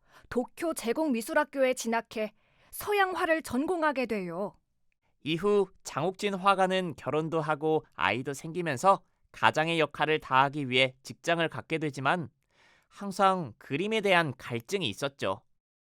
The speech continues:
Speaker 2: 결국 서울대 미대 교수라는 안정적인 자리를 내려놓고 양주의 덕소로 내려가 화실을 차리게 돼요. 십이 년간을 덕소 화실에서 지내셨죠.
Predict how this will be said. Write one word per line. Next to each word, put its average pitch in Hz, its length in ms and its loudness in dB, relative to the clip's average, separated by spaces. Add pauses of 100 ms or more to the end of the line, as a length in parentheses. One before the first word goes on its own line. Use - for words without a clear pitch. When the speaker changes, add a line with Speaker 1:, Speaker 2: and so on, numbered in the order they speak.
(380)
Speaker 2:
결국 - 520 -2 (140)
서울대 208 540 2
미대 165 300 0
교수라는 160 760 -2
안정적인 165 680 -2
자리를 151 420 -4
내려놓고 135 640 0 (300)
양주의 131 460 2
덕소로 165 420 -2
내려가 139 520 2
화실을 226 400 -6
차리게 170 380 -4
돼요. 110 400 2 (640)
십이 139 460 -6
년간을 185 540 2 (240)
덕소 - 400 -4
화실에서 202 520 -4
지내셨죠. 139 800 -4